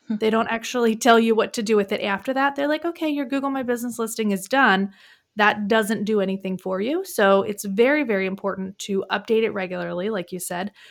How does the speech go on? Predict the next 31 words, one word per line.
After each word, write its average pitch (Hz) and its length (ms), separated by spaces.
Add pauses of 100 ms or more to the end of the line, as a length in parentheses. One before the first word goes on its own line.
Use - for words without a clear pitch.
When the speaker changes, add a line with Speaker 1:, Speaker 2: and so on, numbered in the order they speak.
(140)
Speaker 2:
like 208 300
social 226 320
media. 175 440 (920)
The 220 160
thing 339 380
that 330 100
I 269 100
wanna 240 360 (160)
differentiate 214 840
between 190 340
Google 214 260
My 302 120
Business 226 380
and 202 100
social 185 320
media 208 400
is 196 220
that 185 240 (1300)
you 277 180
have 349 180
a - 180
page 175 580
on 220 280
Facebook, - 560 (400)
a 208 60
business 185 340
page, - 420 (180)
and 214 300
let's - 220
say 302 140
a 254 120